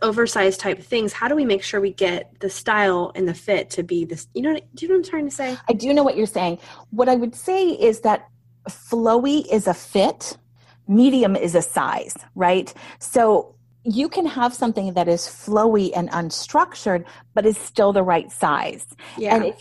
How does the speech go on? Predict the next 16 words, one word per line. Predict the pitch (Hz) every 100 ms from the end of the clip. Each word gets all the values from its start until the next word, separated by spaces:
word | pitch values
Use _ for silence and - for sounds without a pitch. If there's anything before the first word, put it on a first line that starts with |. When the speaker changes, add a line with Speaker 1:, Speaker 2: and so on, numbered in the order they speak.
| -
Speaker 2:
you | 294
are | 294 226
a |
small, | 208 - 202 185 185 226 - _ 185
don't | 233 247
go | 247
buy | 226
the | 208
extra | 190 - 190
large | 185 175 -
to | -
get | 170
that | 170 160 -
oversized | 165 156 - 202 - -
fit, | 175 -
because | 208 - 202